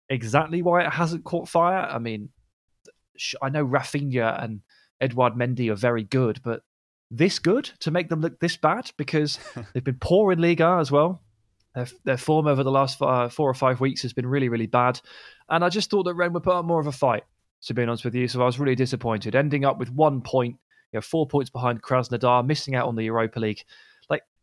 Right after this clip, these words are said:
Speaker 1: if Rennes were actually in form, they were, they are a team that drops into the Europa League, and you pinpoint them and go, "Yeah, you,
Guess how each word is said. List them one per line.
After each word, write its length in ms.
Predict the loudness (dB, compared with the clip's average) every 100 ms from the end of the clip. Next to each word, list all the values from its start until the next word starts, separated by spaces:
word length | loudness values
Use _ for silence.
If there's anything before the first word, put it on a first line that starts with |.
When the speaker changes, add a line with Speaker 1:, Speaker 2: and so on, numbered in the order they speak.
| _
Speaker 1:
if 160 | -4 2
Rennes 160 | 2
were 120 | 6 4
actually 340 | 4 0 0
in 120 | -2
form, 360 | 0 2 2 2
they 100 | 2
were, 100 | 2
they 140 | 4 4
are 140 | 4
a 60 | 2
team 400 | 2 0 0 -8 _ _ _ _
that 100 | -4
drops 260 | -2 -2 -2
into 140 | -4
the 80 | 0
Europa 300 | 2 2 2
League, 220 | -2 -2 -8
and 80 | -2
you 120 | -2
pinpoint 480 | 2 0 2 2 2
them 140 | -2
and 80 | -2
go, 220 | 0 -2 -2 _ _ _
"Yeah, 260 | 2 2 0 _ _ _
you, 400 | 2 4 4 0